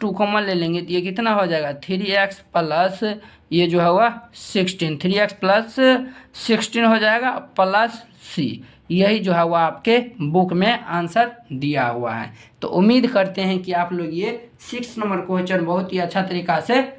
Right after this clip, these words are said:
समझ गए होंगे। तो चलिए, अब हम सेवन नंबर क्वेश्चन को सॉल्व करते हैं, तो आप लोग अच्छे से देखिएगा।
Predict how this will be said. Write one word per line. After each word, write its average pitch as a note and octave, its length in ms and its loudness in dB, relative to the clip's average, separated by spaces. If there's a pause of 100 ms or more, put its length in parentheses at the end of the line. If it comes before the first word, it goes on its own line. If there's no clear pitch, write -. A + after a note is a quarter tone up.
(120)
समझ F3 400 0
गए D#3 100 -2
होंगे। D3 240 -4
तो - 120 -16
चलिए, G#3+ 240 -4
अब G#3+ 100 0
हम G#3 180 -2
सेवन G#3 400 -6
नंबर F#3+ 280 -2
क्वेश्चन F#3 320 0
को A#3 200 0 (300)
सॉल्व A#3+ 380 0
करते A3+ 280 -4
हैं, G#3 120 -2
तो F#3+ 60 -4
आप F#3+ 140 -2
लोग F#3+ 180 -8
अच्छे F#3 240 -8
से C4+ 260 -6 (180)
देखिएगा। D3+ 640 -2